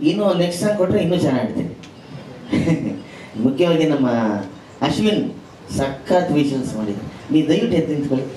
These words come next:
ನಿಜವಾಗಿ ಅಶ್ವಿನ್ ನೋಡಿ, ಅದಕ್ಕೆ ನಾವು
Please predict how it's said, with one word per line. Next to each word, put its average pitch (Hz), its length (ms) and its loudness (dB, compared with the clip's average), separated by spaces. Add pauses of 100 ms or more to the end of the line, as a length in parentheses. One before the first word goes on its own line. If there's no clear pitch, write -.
(640)
ನಿಜವಾಗಿ 185 300 2
ಅಶ್ವಿನ್ 180 540 0 (1300)
ನೋಡಿ, 269 180 2
ಅದಕ್ಕೆ 285 340 0
ನಾವು 247 540 0